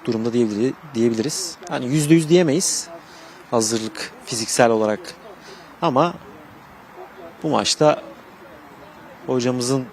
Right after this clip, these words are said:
inisiyatifi doğrultusunda ilk on birde veya sonradan oyuna dahil olma şansı var. Ama elbette son kontrollerin ardından, şu an tabii konuşmak için erken.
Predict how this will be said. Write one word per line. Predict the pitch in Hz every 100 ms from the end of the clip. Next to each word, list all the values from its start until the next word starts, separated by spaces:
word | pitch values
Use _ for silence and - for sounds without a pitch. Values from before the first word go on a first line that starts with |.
| -
inisiyatifi | 117 - 120 - 127
doğrultusunda | 120 110 - - 117 139 147 - - - - - - - - - - - - - -
ilk | 131 -
on | 135 127
birde | 113 113
veya | 110
sonradan | 107 131 110 123 139 - - - - - - - -
oyuna | 127 107 127 135 - - - - - -
dahil | 120 107 131 131 - - - - -
olma | 143 117 120
şansı | 120 120 110 - 127
var. | 120 - - - - - 214 233 - - 214 214 - - - - - -
Ama | 110 113
elbette | 123 117 110 143
son | - 127
kontrollerin | - 123 110 123 117 117
ardından, | 113 101 104 131 156 -
şu | - 107
an | 98
tabii | 110 107 - -
konuşmak | 117 104 - 107
için | - 120
erken. | 104 - 135